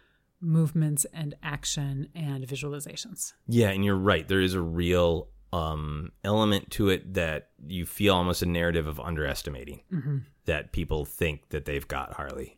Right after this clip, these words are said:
Speaker 2: And
Speaker 1: Yeah,
Speaker 2: you're
Speaker 1: I
Speaker 2: like, "Oh, no, you don't."
Speaker 1: Yeah, I, I, at least that's how I felt it, especially in that, um, opening, uh, or not opening, but the, uh, the glitter paint gun montage.
Speaker 2: Yeah.
Speaker 1: Yeah.
Speaker 2: Yeah. Uh, yeah, absolutely great. And, and I think that's what it is too, is it's fresh.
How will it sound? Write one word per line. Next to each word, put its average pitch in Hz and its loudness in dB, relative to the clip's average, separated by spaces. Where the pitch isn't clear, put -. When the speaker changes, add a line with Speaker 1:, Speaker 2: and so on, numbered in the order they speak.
Speaker 2:
And 220 2
Speaker 1:
Yeah, 180 6
Speaker 2:
you're 80 2
Speaker 1:
I - 2
Speaker 2:
like, - -2
"Oh, 104 6
no, 71 -2
you 71 -10
don't." - -14
Speaker 1:
Yeah, 175 -2
I, 220 6
I, 202 4
at 180 0
least 185 2
that's 180 0
how 190 0
I 156 -2
felt 156 -4
it, 170 -2
especially 160 -2
in 143 -2
that, 143 -4
um, 151 -6
opening, 147 -2
uh, 143 -6
or 165 -4
not 147 -4
opening, 151 -6
but 147 -6
the, 143 -2
uh, 135 -8
the 147 -4
glitter 147 0
paint 147 -4
gun 143 -6
montage. - -6
Speaker 2:
Yeah. 95 4
Speaker 1:
Yeah. - -12
Speaker 2:
Yeah. 101 -2
Uh, 107 0
yeah, 95 -2
absolutely 95 2
great. 82 0
And, 95 -2
and 120 8
I 127 10
think 131 8
that's 107 6
what 95 2
it 90 2
is 85 0
too, 80 -2
is 78 -8
it's 73 -10
fresh. - -4